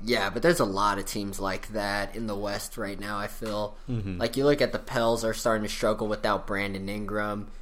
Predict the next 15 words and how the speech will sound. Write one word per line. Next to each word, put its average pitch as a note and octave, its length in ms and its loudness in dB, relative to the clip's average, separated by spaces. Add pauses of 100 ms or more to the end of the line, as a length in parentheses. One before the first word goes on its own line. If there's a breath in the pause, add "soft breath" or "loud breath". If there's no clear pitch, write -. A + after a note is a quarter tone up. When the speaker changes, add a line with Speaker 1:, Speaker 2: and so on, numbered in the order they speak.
(260 soft breath)
Speaker 1:
You B2+ 140 0
look B2+ 240 4
at G#2+ 380 2
Denver A2+ 440 4
is G#2+ 220 -2
the A2+ 100 2
most G#2+ 320 -2
injury-prone A2+ 720 -2
team A2+ 300 -2
in A2 100 -4
the G#2 60 -4
league G#2+ 320 -4
right G#2 260 -2
now, G2+ 420 -2
honestly. G#2 720 -4